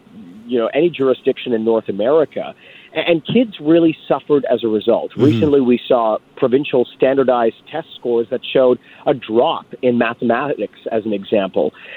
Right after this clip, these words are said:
Speaker 1: A-, and so the, the, the province is very cognizant of that. It was their own doing, of course,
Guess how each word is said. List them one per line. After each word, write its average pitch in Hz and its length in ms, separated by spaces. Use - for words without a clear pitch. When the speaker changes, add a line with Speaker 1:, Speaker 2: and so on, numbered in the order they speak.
Speaker 1:
A-, - 40
and 165 280
so 185 200
the, 170 100
the, 165 200
the 170 80
province 220 340
is 190 100
very 147 380
cognizant 123 720
of 95 100
that. 101 240
It 190 140
was 170 140
their 156 200
own 123 280
doing, 180 320
of 98 140
course, 117 240